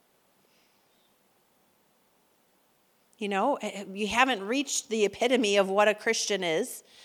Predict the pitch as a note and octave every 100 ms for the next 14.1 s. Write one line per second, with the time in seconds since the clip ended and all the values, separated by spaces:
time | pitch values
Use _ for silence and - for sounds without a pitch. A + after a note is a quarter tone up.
0 | - - A#3 A#3+ B3+ A#3+ G#3+ B3 C#4 B3+
1 | - A#3 B3 A#3+ A#3 A3 - A#3+ A3+ G#3+
2 | G#3+ A3+ A3+ A#3 A3 G#3 C#4+ G#3+ A3 -
3 | - C#4 D#4+ C4 G#3 F#3 - F#3 F3+ -
4 | D#3+ G#2+ - - - _ _ _ _ _
5 | _ _ _ G#3+ A#3+ D#4 D4 C4 B3 A#3+
6 | A3 G3+ G3 - D#4+ E4 C#4 B3 G#3 A3+
7 | G#3 - - - D#4 D#4+ B3+ E3+ E3 -
8 | F#3+ E3+ - - _ _ _ D4 B3 A3
9 | G3 - F3+ E3 D3+ - - - - -
10 | _ _ _ _ _ - F3+ E3 F#3+ -
11 | - - - - - - _ _ _ _
12 | _ - G#3 G3+ A3 A3+ F#3+ F3 E3+ D#3+
13 | F3 D3+ D3 D#3 - - - - - G3+